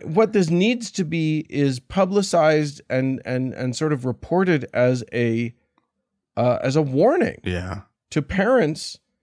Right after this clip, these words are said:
Speaker 1: who want to put their kid, because, you know, this place advertised itself as a God-driven,
Speaker 2: <sighs>
Speaker 1: you know,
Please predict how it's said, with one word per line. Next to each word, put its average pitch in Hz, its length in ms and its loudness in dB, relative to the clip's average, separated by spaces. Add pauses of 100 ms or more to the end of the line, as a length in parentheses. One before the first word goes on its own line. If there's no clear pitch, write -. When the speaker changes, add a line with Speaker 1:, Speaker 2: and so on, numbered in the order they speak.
(140)
Speaker 1:
who - 160 -2
want 180 220 4
to 175 40 2
put 208 260 0
their 196 140 0
kid, 180 240 -4
because, 185 340 2
you 208 100 2
know, 165 140 2
this 202 160 0
place 175 480 0
advertised 147 640 0
itself 127 460 -4
as 110 340 -4
a 107 140 -4
God-driven, 123 1300 0 (420)
Speaker 2:
<sighs> - 440 -20
Speaker 1:
you 127 120 0
know, 120 400 0